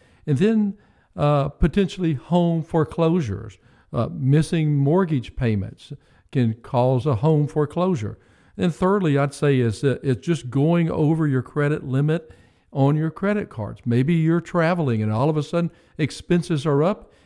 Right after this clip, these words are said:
and, "Oh, wow, I'm gonna use my credit card. Uh, oh, I'm at my limit."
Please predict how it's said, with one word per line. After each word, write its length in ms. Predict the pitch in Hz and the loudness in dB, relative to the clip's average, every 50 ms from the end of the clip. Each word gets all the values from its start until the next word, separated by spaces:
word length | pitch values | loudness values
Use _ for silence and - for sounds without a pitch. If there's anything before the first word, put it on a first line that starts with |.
| _ _ - | _ _ 0
and, 280 | 147 139 120 113 113 - | 2 2 4 4 2 0
"Oh, 640 | - 135 127 131 135 131 123 123 120 120 110 110 104 | 0 0 0 2 2 2 2 2 0 0 0 -2 -4
wow, 480 | 101 101 117 131 156 165 160 139 110 | -4 -2 0 0 2 2 2 0 0
I'm 180 | 104 107 123 160 | -2 -2 -2 0
gonna 140 | 185 170 131 | 0 2 2
use 280 | 117 117 131 151 143 | 4 4 4 2 2
my 140 | - 156 143 | 0 -2 -2
credit 440 | 127 - - 185 208 226 214 147 - | -2 -2 -2 -2 0 0 -2 -6 -8
card. 360 | - - 110 110 113 131 139 - _ _ _ _ _ - | -6 -6 -6 -4 -4 -6 -8 -10 _ _ _ _ _ -4
Uh, 260 | - 139 127 123 127 - | 0 0 2 2 0 -2
oh, 180 | - 156 175 196 | -2 0 2 2
I'm 120 | 180 156 | 2 2
at 180 | 160 180 202 208 | 2 2 0 0
my 120 | 208 175 | -2 -2
limit." 500 | 170 175 190 220 247 220 120 92 - - | 0 0 2 2 2 2 0 -2 -6 -12